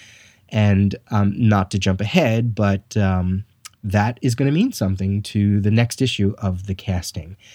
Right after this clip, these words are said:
And then just some of the imagery, right? Uh, an altar, calling the anvil an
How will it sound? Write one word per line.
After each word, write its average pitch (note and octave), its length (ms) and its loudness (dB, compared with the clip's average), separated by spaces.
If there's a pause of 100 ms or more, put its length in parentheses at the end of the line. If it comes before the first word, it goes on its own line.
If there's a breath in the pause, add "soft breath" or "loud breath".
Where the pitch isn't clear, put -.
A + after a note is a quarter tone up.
(240 loud breath)
And C3+ 140 4
then D3 80 2
just D3+ 200 0
some F3+ 160 2
of F#3 60 2
the D3 100 2
imagery, G#2+ 500 2
right? F2+ 400 0 (380 loud breath)
Uh, G2 260 0
an A#2+ 240 4
altar, A2+ 540 0
calling A#2 360 2
the A2 200 0
anvil G2+ 580 0
an F#2+ 180 -2